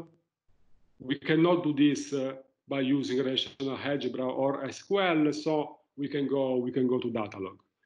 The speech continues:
And, uh, so as you see, the definition, uh, is quite simple, but incur, uh, some, uh,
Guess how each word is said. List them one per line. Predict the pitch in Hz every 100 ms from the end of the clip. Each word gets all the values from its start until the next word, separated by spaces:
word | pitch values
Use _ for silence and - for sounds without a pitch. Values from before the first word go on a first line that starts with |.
| _ _ _ -
And, | 170 180 180 170
uh, | 170 165 170
so | 165 147
as | 160
you | 165
see, | 170 - 220 214 196 - _ -
the |
definition, | 143 156 160 165 175 165 - 170 170 170
uh, | 170 170 - _
is | - -
quite | 160 165 165
simple, | 165 202 220 220 202 202 190 151 - _ _ _ _ _ _ 143 120
but | 160 170 165 165
incur, | 160 160 160 160 160 151 156 156
uh, | 151 - _ _
some, | - - 151 147 147 139
uh, | 139 135 135